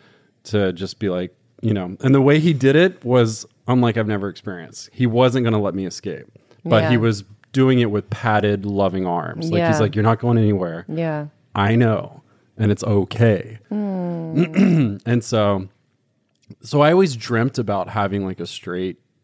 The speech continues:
Speaker 1: best friend when I was young, like, like, what that would be like to prove to the world that straight guys can be best friends with gay guys. And Dave was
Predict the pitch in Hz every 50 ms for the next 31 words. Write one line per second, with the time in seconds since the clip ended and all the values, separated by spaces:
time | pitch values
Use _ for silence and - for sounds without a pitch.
0 | _ _ - - 98 92 90 - - - - 98 92 92 98 110 123 123 120 123
1 | 127 127 131 123 117 123 120 123 131 135 131 113 101 98 90 - _ _ _ _
2 | - - 98 98 - - - 95 - 95 71 82 95 87 - - 107 95 98 104
3 | 107 101 - - - - - - 110 107 104 104 - - 104 101 95 92 98 95
4 | 98 98 95 95 - - - 101 98 92 - - _ - - 98 92 92 90 87
5 | - - - 104 98 98 95 98 101 92 98 98 82 78 - - 90 90 87 90
6 | 90 85 82 90 90 82 95 98 104 117 110 117 98 95 95 95 90 90 85 85
7 | 92 95 90 85 - -